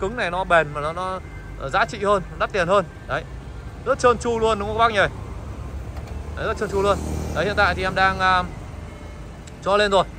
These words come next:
Và bây giờ các bác mình, ờ, chỉ việc kéo kính thôi. Nhưng mà thôi, kéo kính sau đi. Đấy, kéo kính thì đơn giản rồi, quan trọng là cái mui thôi.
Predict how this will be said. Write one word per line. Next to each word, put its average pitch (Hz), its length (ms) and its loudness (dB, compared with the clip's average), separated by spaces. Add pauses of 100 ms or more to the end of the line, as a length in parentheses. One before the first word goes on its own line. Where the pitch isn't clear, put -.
(140)
Và 165 80 0
bây 190 80 4
giờ 190 160 6
các 202 60 2
bác 240 140 4
mình, 214 120 0
ờ, 196 120 6
chỉ 185 100 0
việc 185 160 2
kéo 220 140 4
kính 254 260 -4
thôi. 220 260 6
Nhưng 170 100 -10
mà 160 60 -2
thôi, 196 220 2
kéo 196 120 2
kính 190 200 -4
sau 202 240 4
đi. 202 80 2 (460)
Đấy, 135 140 -8
kéo 160 100 2
kính 190 180 -2
thì 226 60 -4
đơn 185 160 0
giản 139 200 2
rồi, 156 100 0 (140)
quan 165 100 -6
trọng 160 120 -2
là 147 60 -8
cái 165 80 -4
mui 175 200 0
thôi. 175 100 0